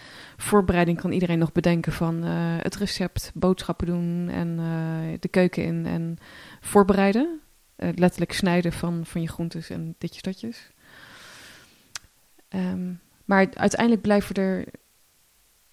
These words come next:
twee dingen over, eh, volgens mij. Dat is, dat is projectmatig werken. Als je ook kijkt naar de Future of Work. Er zijn mooie boeken over geschreven ook. Vanuit visionairs.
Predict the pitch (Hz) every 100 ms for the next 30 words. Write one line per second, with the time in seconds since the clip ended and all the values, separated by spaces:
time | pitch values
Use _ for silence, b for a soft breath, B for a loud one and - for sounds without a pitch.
0 | _ - - 226 202 185 165 240 220 -
1 | 143 156 151 156 - 165 151 156 147 151
2 | - - 190 185 - - 208 190 190 180
3 | 170 165 175 220 160 175 185 - 185 180
4 | 165 - 214 202 185 - 160 160 165 185
5 | 277 277 - - - - 180 180 180 170
6 | - - 185 - - - 185 180 - 180
7 | 190 - B B B B B B B B
8 | - 170 170 - 180 175 170 160 160 -
9 | -